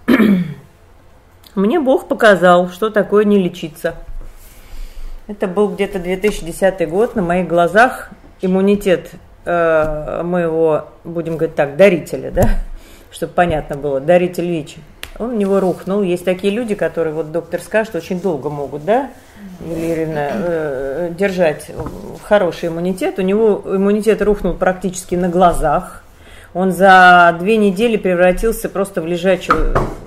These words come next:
ну, скелет. Вот. У него почти двадцать килограмм больше веса ушло. Он весь был покрыт, э, нехорошими вещами. Это зостер, как потом выяснилось, да, герпес зостер волдырями.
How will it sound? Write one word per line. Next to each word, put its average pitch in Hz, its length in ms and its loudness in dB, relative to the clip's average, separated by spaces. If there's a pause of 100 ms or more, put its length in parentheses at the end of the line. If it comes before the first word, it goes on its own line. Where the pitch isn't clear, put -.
(440)
ну, 220 200 -6
скелет. 190 540 -2
Вот. 147 140 -8 (520)
У 180 60 -4
него 190 500 4 (240)
почти 190 240 0
двадцать 180 340 0
килограмм 180 460 2
больше 170 320 -2
веса 160 340 -6
ушло. 254 420 -2 (380)
Он 175 360 -4
весь 175 240 2
был 160 160 0
покрыт, 180 500 -2
э, 147 720 -6
нехорошими 170 560 -2
вещами. 208 480 -2
Это 180 320 -2
зостер, 165 400 -4
как 220 220 -8
потом 226 200 -6
выяснилось, 208 460 -4
да, 208 180 0
герпес 185 380 -6
зостер 180 420 -4
волдырями. 175 840 0